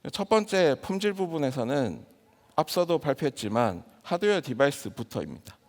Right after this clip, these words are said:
그래서 아르고스 시리즈라고 부르고 있고요. 저희는 기존의 엠엠에스보다 훨씬 더 저렴하고 훨씬 더 편하게 쓸 수 있는 엠엠에스 장비를 만들었습니다. 이런 부분에서 왜 더 품질이 좋냐라고 하시면, 기존의 장비들은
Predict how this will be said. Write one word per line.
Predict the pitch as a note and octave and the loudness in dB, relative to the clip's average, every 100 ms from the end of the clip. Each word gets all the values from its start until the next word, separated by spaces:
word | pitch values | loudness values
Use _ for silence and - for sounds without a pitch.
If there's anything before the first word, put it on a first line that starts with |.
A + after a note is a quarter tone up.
| - - - | -20 -20 -20
그래서 | - - | -2 6
아르고스 | B2+ D#3 F3+ E3 | 6 6 2 -2
시리즈라고 | - D#3+ D3+ D3 B2+ A#2 | -2 -2 0 2 0 0
부르고 | G2+ G#2+ G#2+ | -4 -2 -2
있고요. | - G#2 G#2 A2 - - _ - | -4 -6 -6 -12 -20 -20 _ -2
저희는 | C#3+ D3+ | 0 0
기존의 | - A#2+ F3 F#3 | -2 2 4 4
엠엠에스보다 | C#3+ D#3 D#3 D3+ B2+ G2 A#2 | 4 4 0 -2 -6 -4 -4
훨씬 | B2+ E3+ E3+ F3+ E3+ | -2 -4 -2 -2 -4
더 | D#3 C#3+ | -2 -2
저렴하고 | - A#2 B2+ G2 B2+ D3 F3 - _ _ - | 2 2 4 2 -2 -6 -8 -18 _ _ -6
훨씬 | D#3 F3 C#3+ | -4 -2 0
더 | B2+ C#3+ D3 - | 2 2 -2 -8
편하게 | F3 F#3 E3 | -2 0 0
쓸 | C#3 C#3+ | -4 -6
수 | - | -6
있는 | G2+ A2 C#3+ D#3 - _ | -4 -4 -4 -6 -16 _
엠엠에스 | B2+ C3 C3+ C3+ C3 | -2 0 0 0 -4
장비를 | A#2 F#2 F#2+ A2 A#2+ | -4 -6 -2 -2 -2
만들었습니다. | F#2 E2+ F2+ - - E2 - - _ - - - _ | -4 -4 -6 -6 -14 -16 -18 -20 _ -20 -20 -20 _
이런 | E3+ G3+ | 2 2
부분에서 | F#3+ F3+ F#3 D3+ D3+ A2 | 2 2 2 2 2 2
왜 | A#2 C#3+ C#3+ | 4 4 4
더 | C3+ | 0
품질이 | B2+ E3+ D#3+ E3 | -2 -4 -2 -2
좋냐라고 | C3+ G2 B2+ A2 D#2 - A2 A#2 | -2 0 2 2 0 0 0 2
하시면, | A2+ C3 G2 A#2 A2 C#2+ - - - - | -4 -6 -4 -2 -2 -4 -16 -20 -20 -18
기존의 | - C3 G3 G3 | -4 2 2 2
장비들은 | E3+ D#3+ D#3+ C#3+ D3+ A#2 | 0 0 0 2 2 2